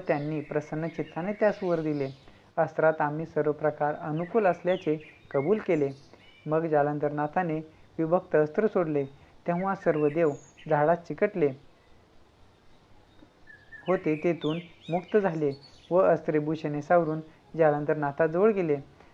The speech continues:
त्यास त्यांनी नमस्कार केला व "अस्त्रामध्ये आम्ही स्वतः प्रगट होऊन साक्षात्कार दाखवू," असा कानिफास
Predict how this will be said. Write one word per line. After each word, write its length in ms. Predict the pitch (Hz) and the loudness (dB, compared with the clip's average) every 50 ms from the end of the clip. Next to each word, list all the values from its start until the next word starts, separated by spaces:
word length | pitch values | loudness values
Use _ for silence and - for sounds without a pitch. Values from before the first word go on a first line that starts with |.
| _ _ - | _ _ 2
त्यास 240 | 160 160 170 165 - | 2 2 2 2 0
त्यांनी 240 | 165 147 151 160 | -4 -2 -2 -2
नमस्कार 480 | 175 156 139 143 143 - - - 170 175 | -4 -4 -4 -4 -6 -8 2 2 2 2
केला 300 | 170 - 170 151 147 135 135 - - - - - - - | 4 2 2 2 2 0 -2 -6 -16 -20 -20 -20 -10 -2
व 120 | 170 180 | 2 6
"अस्त्रामध्ये 580 | 190 185 180 185 - 170 170 165 165 165 156 160 | 6 6 4 4 0 0 0 0 -2 -2 -2 -2
आम्ही 260 | 147 139 139 147 147 | -2 -2 -2 -4 -6
स्वतः 300 | 143 - - 147 - 151 143 | -6 -4 -6 -4 -2 -2 -4
प्रगट 400 | - - 147 151 175 208 - - | 0 2 2 2 2 2 0 0
होऊन 180 | 165 156 160 160 156 - - _ _ _ - | 0 0 -2 -4 -6 -12 -20 _ _ _ 0
साक्षात्कार 580 | - 165 156 156 - - - - - - 185 190 | 2 2 2 2 0 -4 -4 -2 2 2 2 4
दाखवू," 360 | 190 185 170 175 - 156 139 139 - - - - _ - - | 4 2 0 0 -4 -8 -10 -10 -12 -16 -20 -20 _ -8 -8
असा 260 | 151 135 - 175 170 | -8 -2 2 2 2
कानिफास 640 | 170 - 151 143 143 143 143 - - 147 135 123 | 2 0 -4 -4 -4 -6 -8 -4 -2 -2 -2 -2